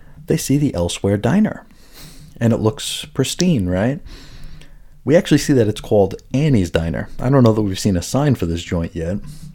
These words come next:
Now, from it, they see Jean coming outside, and she's got, you know, she's taking out the garbage.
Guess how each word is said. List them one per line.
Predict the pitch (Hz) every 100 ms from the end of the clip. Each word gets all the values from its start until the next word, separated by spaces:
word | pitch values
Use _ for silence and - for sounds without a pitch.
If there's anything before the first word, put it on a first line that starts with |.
| - - - - - -
Now, | 120 104
from | - 170 160
it, | 98 - - - -
they | 127
see | - 156
Jean | 127 113 208 214
coming | - 117 123
outside, | 135 135 - 202 143 87 -
and | 107
she's | - 107
got, | 104 107 -
you | 120
know, |
she's | 123 135
taking | 127 117 120
out | 120
the |
garbage. | 113 131 127 - -